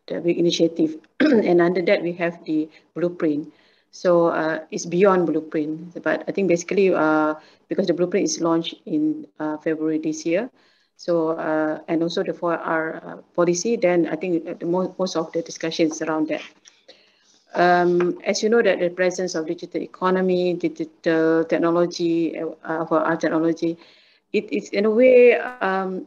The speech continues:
it's something that we need to embrace, uh, we need to adopt. Of course, this is no longer an option. It is, uh, going digital is no longer an option. It is a default. So everybody is moving towards that. And at the national level, international level,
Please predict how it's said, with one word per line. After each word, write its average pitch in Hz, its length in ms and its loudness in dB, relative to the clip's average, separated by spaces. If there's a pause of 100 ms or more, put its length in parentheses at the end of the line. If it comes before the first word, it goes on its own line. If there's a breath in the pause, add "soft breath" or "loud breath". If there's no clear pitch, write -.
it's 196 120 -10
something 214 240 4
that 180 120 2
we 185 80 2
need 185 180 0
to - 80 -4
embrace, 160 480 -2 (100)
uh, 180 260 -4
we 180 100 0
need 180 240 -2
to - 120 -6
adopt. - 540 -2
Of - 100 -20
course, 170 280 -4 (400 loud breath)
this 190 160 -2
is 190 120 -2
no 202 120 4
longer 180 240 4
an 165 160 2
option. 160 600 -6 (200)
It 170 140 -6
is, 165 180 0
uh, 160 380 2 (320 loud breath)
going 185 160 4
digital 185 320 2
is 170 160 -4
no 175 100 0
longer 170 240 2
an 160 160 0
option. 202 400 -4 (160)
It 180 120 -6
is 170 120 -2
a 170 40 -2
default. - 540 -10 (440 soft breath)
So 202 120 0
everybody 190 360 2
is 180 140 -4
moving 170 260 -2
towards 160 280 -6
that. 156 300 -4
And 170 360 0 (340)
at 185 160 0
the 180 80 -2
national 175 420 0
level, 175 220 -2
international 170 520 -2
level, 170 460 -2